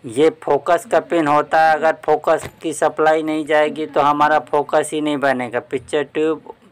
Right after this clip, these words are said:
में light ही नहीं आएगी। देखिए यहाँ पे pin उखड़ के उसी में रह गया है, देखिए picture tube में।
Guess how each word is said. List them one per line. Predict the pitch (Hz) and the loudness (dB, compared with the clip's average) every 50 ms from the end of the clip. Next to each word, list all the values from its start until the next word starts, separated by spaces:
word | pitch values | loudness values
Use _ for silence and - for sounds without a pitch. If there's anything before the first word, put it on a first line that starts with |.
| _ _ - - - - _ _ - | _ _ -20 -20 -20 -20 _ _ -6
में | 131 143 151 147 | -4 0 0 2
light | 139 143 139 143 151 160 127 - | 4 4 4 2 0 0 -4 -6
ही | 156 156 | -6 -6
नहीं | 151 151 147 143 139 | -4 -4 -4 -2 0
आएगी। | 135 127 120 113 104 98 104 104 98 92 - - _ _ _ _ - - - - - | 0 0 0 -2 -6 -10 -14 -16 -16 -16 -18 -18 _ _ _ _ -20 -20 -16 -8 -2
देखिए | 127 139 131 117 143 160 | -2 -2 0 0 0 -2
यहाँ | 160 160 151 147 139 143 139 | 0 0 0 0 0 0 0
पे | 139 - 151 | 0 -2 -2
pin | 147 151 - - - 151 151 165 175 185 - _ _ _ - | -2 -4 -6 -8 -4 -4 -4 -4 -6 -12 -18 _ _ _ -8
उखड़ | 156 135 - - 156 147 143 | -8 -6 -4 -2 0 0 0
के | 143 135 160 | -2 -4 -6
उसी | 151 147 143 135 - - 147 147 147 | -6 -6 -6 -8 -10 -10 -10 -8 -8
में | 139 147 147 147 | -6 -6 -6 -6
रह | 131 135 135 131 | -4 -2 -2 -2
गया | 127 127 127 123 120 | -2 -2 -2 -2 -2
है, | 120 | -2
देखिए | 113 123 127 120 120 143 151 151 | -4 -6 -10 -10 -10 -10 -10 -8
picture | - 139 127 - - - 135 127 | -6 -6 -8 -6 -6 -6 -6 -6
tube | 127 - 135 127 120 | -4 -6 -6 -6 -4
में। | 131 127 131 127 | -6 -8 -10 -12